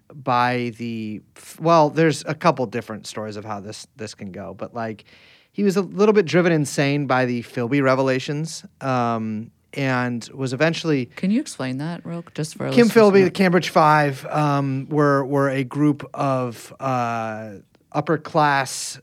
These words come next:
Speaker 1: uh, British guys who were recruited by Soviet intelligence as ideological agents,
Speaker 2: Mm-hmm.
Speaker 1: um, and who, uh, many of them had, like, high-ranking roles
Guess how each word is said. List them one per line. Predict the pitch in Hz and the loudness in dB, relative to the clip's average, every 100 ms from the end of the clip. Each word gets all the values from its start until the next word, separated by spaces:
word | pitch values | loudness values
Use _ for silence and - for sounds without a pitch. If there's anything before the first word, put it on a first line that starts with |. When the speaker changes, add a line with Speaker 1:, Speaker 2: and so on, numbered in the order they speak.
| - | -12
Speaker 1:
uh, | 120 117 | -8 -8
British | 113 156 165 160 - | -4 2 2 2 0
guys | 165 151 147 147 139 | 2 2 2 -2 -2
who | 147 | -4
were | 135 127 | -2 -4
recruited | 120 - 147 139 | -6 -4 -2 0
by | 135 123 | -2 -4
Soviet | - - 147 131 131 | -8 -4 -2 -2 -4
intelligence | 117 117 127 127 127 117 | -6 -6 -6 -4 -6 -8
as | 120 | -10
ideological | - 131 135 127 120 117 143 151 151 156 | -4 -2 -2 -2 -2 -4 -4 -2 -2 -2
agents, | 147 147 185 202 165 | -2 0 -2 -4 -2
Speaker 2:
Mm-hmm. | 175 151 131 | 0 0 0
Speaker 1:
um, | 135 123 120 117 | 0 0 -2 -6
and | - 131 127 120 - - _ - - _ _ _ _ | -6 -4 -4 -6 -12 -20 _ -20 -20 _ _ _ _
who, | - 196 190 175 180 - | 0 4 4 2 0 -6
uh, | - 170 165 | -12 -10 -2
many | 160 180 170 | 2 4 4
of | 147 | 4
them | 156 | 4
had, | 147 139 131 | 4 0 0
like, | 131 | -2
high-ranking | - 139 131 127 120 127 120 113 | -2 0 0 -2 -6 -6 -8 -6
roles | 131 123 117 113 | -2 0 0 -2